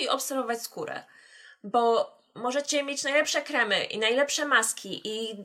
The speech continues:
żele od dermatologa i nawet leki, ale jeśli Wasza pielęgnacja nie będzie przystosowana do skóry,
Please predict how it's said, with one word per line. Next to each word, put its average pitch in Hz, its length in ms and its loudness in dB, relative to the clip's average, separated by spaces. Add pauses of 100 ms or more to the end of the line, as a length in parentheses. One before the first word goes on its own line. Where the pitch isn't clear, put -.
(160)
żele 277 380 4
od 226 80 -2
dermatologa 202 720 -2
i 160 80 -6
nawet 277 360 -2
leki, 269 400 0
ale 208 240 4
jeśli 226 420 2
Wasza 262 300 2
pielęgnacja 240 800 0
nie 190 180 -4
będzie 226 300 -2
przystosowana 254 680 -4
do 196 100 -6
skóry, 202 560 -2